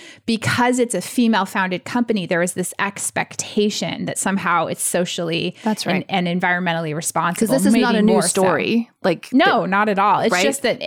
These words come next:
Speaker 1: yeah. And, and then the other side of this is, are women founders, are female founders held to a higher standard than male founders, right? Because if you found out that, like, a men's clothing company was using toxic materials,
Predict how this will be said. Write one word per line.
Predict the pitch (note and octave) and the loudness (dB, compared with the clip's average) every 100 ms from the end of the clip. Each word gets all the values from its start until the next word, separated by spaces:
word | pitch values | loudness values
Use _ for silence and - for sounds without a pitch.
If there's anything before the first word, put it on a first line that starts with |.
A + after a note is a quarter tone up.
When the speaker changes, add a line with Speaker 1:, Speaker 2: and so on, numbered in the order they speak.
| - - | -10 -2
Speaker 1:
yeah. | D4+ C4+ | 0 2
And, | B3 B3+ | 0 2
and | D4 D4+ | 2 4
then | C#4+ | 4
the | C4+ | 4
other | F4 | 2
side | - A#3 | 2 0
of | G3+ | 2
this | F#3+ - | 0 0
is, | G3+ G3 - - - - | 0 0 -4 -14 -20 -2
are | A#3+ B3+ | 2 4
women | A3+ A#3 A3+ E3+ F3 A3+ | 4 6 4 4 2 2
founders, | - F3 E3 F3 F#3+ | 2 0 0 0 -2
are | |
female | F#3+ A3+ A3 | 0 2 2
founders | G#3 E3+ F3 - | 0 -2 -2 -4
held | - G#3+ G3 G3 | -2 0 0 0
to | F#3 | -2
a | |
higher | F3 E3+ D#3 E3+ | -2 -2 -2 -4
standard | - D#3+ D#3 - D2 - - - - | -4 -4 -4 -6 -8 -12 -16 -20 -4
than | F#3+ F#3 | 0 2
male | F3 E3 | 0 0
founders, | E3+ D3+ D#3+ F#3+ | -4 -6 -4 -2
right? | F#3 | -2
Because | G#3+ G#3+ | 0 0
if | G#3+ - | 0 0
you | C4 | -2
found | C#4 B3 A#3 | 0 2 2
out | F#3+ - | 0 -2
that, | F3+ F#3+ | -4 -4
like, | F#3+ | -2
a | F3+ | -2
men's | F#3+ G3 F#3 G3+ | 0 0 0 -2
clothing | G3+ G3 F3+ F3+ F#3+ | -4 -2 -2 -2 -6
company | F#3+ F3+ - E3+ F3 | -6 -6 -6 -6 -6
was | F3+ E3+ D3+ C#3 F#3 - - - | -2 0 0 -2 -6 -8 -14 -4
using | G#3 G#3 G3 G3+ | 0 2 0 0
toxic | F#3+ F3+ - F#3 - | 0 0 -2 -8 -6
materials, | F#3+ - G#3 F#3 F3+ D#3+ D#3 E3+ | -6 -2 0 2 2 0 0 -4